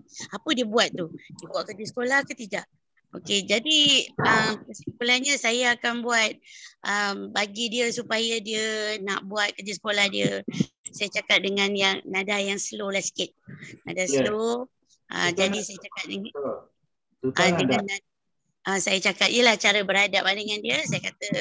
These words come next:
Speaker 1: yelah kadang-kadang ada satu masa tu sampai saya menangis, saya cakap depan dia.
Speaker 2: Ya,
Speaker 1: Ah.
Speaker 2: okey, ya, ya, ya, Puan. Bila kita Puan menangis tu, <clears throat> benarkan.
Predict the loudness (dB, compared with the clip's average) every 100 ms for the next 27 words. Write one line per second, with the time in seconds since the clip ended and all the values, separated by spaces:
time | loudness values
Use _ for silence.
0 | -4 -8 -8 -10 -14 -6 -2 2 2 2
1 | 2 2 2 2 2 0 0 -4 -8 -12
2 | -18 -20 -20 _ _ 0 2 4 0 0
3 | 0 0 2 2 2 2 2 4 4 6
4 | 4 2 -2 -2 -2 0 0 -2 -4 _
5 | _ -20 -20 -18 -20 _ -2 2 4 4
6 | 4 0 -2 -2 0 2 4 4 2 0
7 | -2 -4 -12 _ _ _ 0 2 2 0
8 | -2 -2 -2 -4 -4 -6 0 2 2 0
9 | -4 -10 -14 -16 _ 0 0 2 6 6
10 | 6 -2 -4 -4